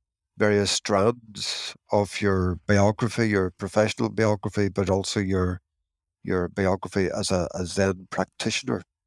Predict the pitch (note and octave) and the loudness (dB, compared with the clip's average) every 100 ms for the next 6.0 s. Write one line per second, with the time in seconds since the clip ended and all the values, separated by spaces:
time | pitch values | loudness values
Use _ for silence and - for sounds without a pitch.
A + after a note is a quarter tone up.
0 | _ _ - _ _ _ - D#3 E3 A#3+ | _ _ -20 _ _ _ 0 2 4 0
1 | _ - C3+ A2 G2 A2 G#2 A#2 - _ | _ 0 2 2 0 -2 2 2 0 _
2 | _ G#2+ G2+ G2 - G#2 A2+ - A2+ G#2+ | _ 2 4 2 2 2 2 -2 -2 0
3 | G#2+ - - G#2 G2+ G2+ F#2+ F#2+ F#2 _ | 0 0 0 2 2 2 2 0 -4 _
4 | _ _ _ _ _ _ - - D#3 C3 | _ _ _ _ _ _ -10 0 0 0
5 | A2+ A#2 - G#2+ - A2+ B2+ - - | 0 0 2 0 2 4 4 0 -12